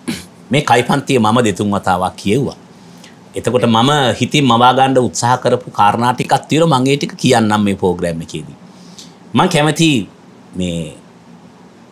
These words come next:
මම කතුවරියගෙන්, එහෙම නැත්නම් රචකයාගෙන්, අයිතිකාරයාගෙන් මම කියවනවා අහන්න. මං හිතන්නේ මගේ ප්ලැට්ෆෝම් එක ගොඩක් ඒකට කැමති වෙයි. අනුරාධා, මම කියවන්න.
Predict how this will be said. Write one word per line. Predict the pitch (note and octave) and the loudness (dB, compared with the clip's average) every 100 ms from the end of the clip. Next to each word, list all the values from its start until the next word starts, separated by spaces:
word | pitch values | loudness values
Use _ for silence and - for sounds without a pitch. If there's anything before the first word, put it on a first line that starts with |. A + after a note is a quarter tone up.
| - - - - | -20 -20 -20 -8
මම | G2+ A#2+ C#3+ E3 - - - - - - - - - - - - - - | -2 2 4 2 0 -8 -20 -20 -20 -20 -20 -20 -20 -20 -20 -20 -18 -2
කතුවරියගෙන්, | A2+ - C#3 A#2 G2+ F2+ F2+ E2 - | 0 2 4 4 2 0 -4 -6 -4
එහෙම | F#2+ | -2
නැත්නම් | G2 F#2+ - G2 | -2 -4 -4 -4
රචකයාගෙන්, | G2 D#3 - - G2 F#2 F2 F2 - - - - - - - - | 0 0 0 -2 0 -2 -4 -10 -14 -20 -20 -20 -20 -20 -14 0
අයිතිකාරයාගෙන් | C3 D3 B2 A2 G2+ G2 F2 E2+ D2 - - - - | 2 2 0 2 4 2 0 -4 -10 -14 -20 -20 -4
මම | G#2 A#2 A#2+ G#2 - | 0 2 2 -2 -8
කියවනවා | - A#2 A2 G#2 F#2+ F2+ | -2 2 2 2 0 0
අහන්න. | G2 G2+ G2 F#2 | -2 -2 -2 0
මං | G#2+ | 0
හිතන්නේ | G#2+ G#2 G2+ | 0 -2 -2
මගේ | G2 G2 | -2 -2
ප්ලැට්ෆෝම් | F#2 - - G2 F#2+ | -4 -6 -4 -2 -2
එක | F2+ | -2
ගොඩක් | F#2+ F2+ - | -2 -4 -6
ඒකට | E2+ - - | -8 -10 -10
කැමති | D#2+ D2 E2 | -12 -10 -12
වෙයි. | D2 - - - | -12 -16 -20 -8
අනුරාධා, | G#2 A2 F#2+ E2 - - - - - - | -2 0 0 0 -6 -16 -20 -20 -20 -12
මම | G#2 G#2 F#2+ | -4 -2 -2
කියවන්න. | - E2+ E2 | -4 -6 -8